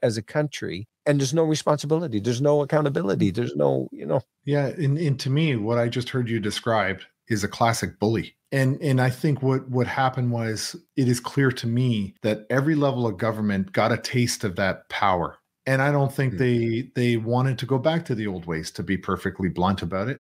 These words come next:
Speaker 2: I think that they got this nice taste of power, and it got away from them. They got
Speaker 1: Hmm.
Speaker 2: used to being the bully.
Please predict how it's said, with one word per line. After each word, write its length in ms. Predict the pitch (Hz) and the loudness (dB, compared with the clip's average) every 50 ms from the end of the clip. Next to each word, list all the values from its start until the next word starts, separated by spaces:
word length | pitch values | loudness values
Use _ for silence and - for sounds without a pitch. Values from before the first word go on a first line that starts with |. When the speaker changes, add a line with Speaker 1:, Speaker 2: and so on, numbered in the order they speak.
| _ - | _ -2
Speaker 2:
I 120 | 135 131 127 | 0 0 0
think 300 | - - 143 135 123 - | 2 0 0 0 2 2
that 260 | 131 123 117 - - _ _ _ _ _ _ _ _ _ - | 0 0 0 -2 -6 _ _ _ _ _ _ _ _ _ -14
they 380 | 135 123 110 104 139 143 151 147 | -12 -12 -8 -2 0 2 2 2
got 260 | 147 147 139 139 143 | 2 2 0 2 2
this 360 | 139 127 117 - - - - - | 0 0 0 0 -4 -6 -6 -6
nice 420 | 170 139 127 127 131 135 123 - - | -4 0 0 2 2 2 2 0 -4
taste 460 | - - 135 131 131 120 - - - | -4 0 0 2 2 0 -2 -2 -2
of 240 | 113 104 98 92 - | -2 -4 -4 -6 -6
power, 480 | - 113 110 110 123 156 180 170 - _ _ _ _ - | -2 0 2 2 2 2 0 -2 -6 _ _ _ _ -2
and 560 | 151 147 139 139 139 139 139 135 139 147 - - _ _ _ _ - | 0 2 4 4 4 4 4 2 2 0 -2 -6 _ _ _ _ -2
it 140 | - 175 170 170 | 0 0 2 2
got 180 | 185 175 - | 2 2 4
away 220 | 147 160 185 190 185 | 4 4 4 2 2
from 200 | 185 156 127 98 | 0 0 0 0
them. 160 | 90 92 87 | 0 0 0
They 160 | 127 127 139 | 2 2 2
got 220 | 143 175 165 120 | 4 2 0 2
Speaker 1:
Hmm. 60 | 98 147 | 0 0
Speaker 2:
used 400 | 135 151 175 185 165 - - - | 0 2 2 2 2 0 0 -2
to 80 | 143 | -2
being 580 | 98 92 113 110 110 104 101 101 101 101 - - - | -2 0 -2 0 0 2 2 0 0 -2 -6 -10 -4
the 80 | - 123 | -4 -4
bully. 440 | 113 135 156 151 120 - - - | 0 0 0 0 0 -4 -8 -12